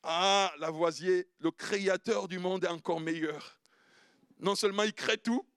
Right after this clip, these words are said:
mais il s'est transformé également toutes choses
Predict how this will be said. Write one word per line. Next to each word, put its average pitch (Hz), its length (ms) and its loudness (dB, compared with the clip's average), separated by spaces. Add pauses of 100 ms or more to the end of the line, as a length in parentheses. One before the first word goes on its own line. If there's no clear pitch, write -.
(1300)
mais 165 100 -2
il 170 60 -4
s'est 175 140 -4
transformé 160 580 -6
également 135 480 -6
toutes - 180 -18
choses - 460 -12